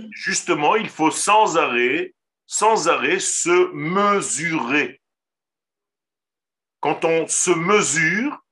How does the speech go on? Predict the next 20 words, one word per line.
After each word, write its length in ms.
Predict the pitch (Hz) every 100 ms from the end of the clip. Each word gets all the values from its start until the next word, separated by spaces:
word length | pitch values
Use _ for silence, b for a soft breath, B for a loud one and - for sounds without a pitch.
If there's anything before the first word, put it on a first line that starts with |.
| -
on 120 | 160
n'a 160 | 170 160
plus 320 | - 233 226
besoin 380 | 196 151 175 165
d'être 320 | 156 160 143
mesuré 680 | 139 139 110 120 127 139 135
par 240 | 131 123
le 120 | 117
haut. 300 | - 98 - _ _ _ _ _ _ _ _ _ - 101 -
Quelqu'un 440 | 165 165 214 208
qui 260 | - 185 175
se 580 | - - 170 160 143 - -
mesure 760 | 135 185 180 135 147 143 202 - _ _ _ _ _ _
lui-même, 760 | 127 180 208 170 139 123 104 - _ _ _ _ _
qui 100 | 170
se 180 | - 180
fait 200 | - 214
son 240 | - 175
propre 480 | - 226 220 - 196
jugement 760 | 139 180 143 151 165 151 -